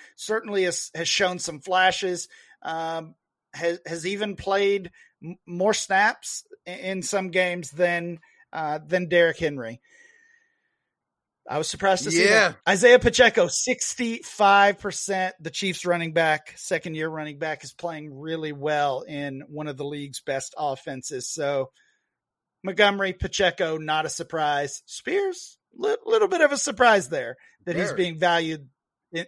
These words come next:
Speaker 1: in this same company. Zach Charbonnet, fifty-seven percent. Uh, I think we, we both like Zach Charbonnet. Haven't, still haven't seen a ton of him.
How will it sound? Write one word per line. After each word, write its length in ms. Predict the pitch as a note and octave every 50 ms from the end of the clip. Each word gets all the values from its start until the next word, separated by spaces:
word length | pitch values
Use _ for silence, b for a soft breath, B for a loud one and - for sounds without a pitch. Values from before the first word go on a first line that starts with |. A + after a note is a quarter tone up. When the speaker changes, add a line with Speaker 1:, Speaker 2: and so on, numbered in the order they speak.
| -
Speaker 1:
in 160 | F#3+ F#3 F#3+ G3
this 180 | F#3+ F3 -
same 300 | - - F#3 E3 D#3 C#3+
company. 500 | - D#3+ D3+ C#3 B2 - C3 F2+ D#2+ _ _ b b b b b b b b b b b b b b b b b _ _ _ _ _ _ _ - C3
Zach 280 | B2+ G3+ A3 A#3+ A#3
Charbonnet, 880 | - - - A3+ A#3+ B3+ B3 A#3+ G#3 F3+ E3+ D#3 D3+ D#3+ G3 - - -
fifty-seven 720 | - G3+ F#3+ - - F3+ - - - F3+ F3+ E3 F#3 F3 D3
percent. 520 | - F3 - - F#3 F3 F3 F3 E3+ -
Uh, 140 | - D#3+ C#3 C#3+
I 20 |
think 200 | D3 - F3+ C#3+
we, 120 | C#3 D#3+ D#3 B2+ B2+ _ _ _
we 120 | - D#3+ D#3+
both 320 | C#3 B2+ E3 E3+ E3 -
like 260 | F3+ F3 E3+ D#3 -
Zach 260 | D#3 C3 F3 D#3+ D#3+ -
Charbonnet. 480 | - F#3 E3 E3 D3+ D#3+ D#3 D3+ D3+
Haven't, 300 | D3+ E3+ E3+ F3+ F3+ -
still 240 | - - - A#3+ A3+
haven't 200 | A3+ G3+ G3 F3+
seen 180 | - G3+ F#3 F3
a 60 | -
ton 260 | - - - D#3+ D#3+
of 80 | D3+ C3+
him. 260 | D#3 D#3 D3 C#3+ C#3